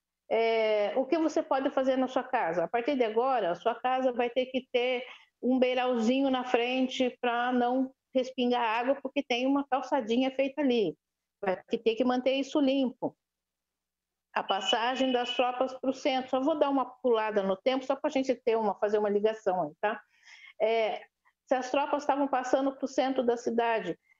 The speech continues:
tá com problema aqui, todos os co-,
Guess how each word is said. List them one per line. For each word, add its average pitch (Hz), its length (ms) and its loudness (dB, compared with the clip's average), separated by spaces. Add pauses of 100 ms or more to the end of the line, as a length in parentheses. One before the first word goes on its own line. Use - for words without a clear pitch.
(680)
tá 254 100 0
com 277 140 2
problema 277 440 2
aqui, 269 340 0
todos 277 340 0
os - 40 -12
co-, 240 200 0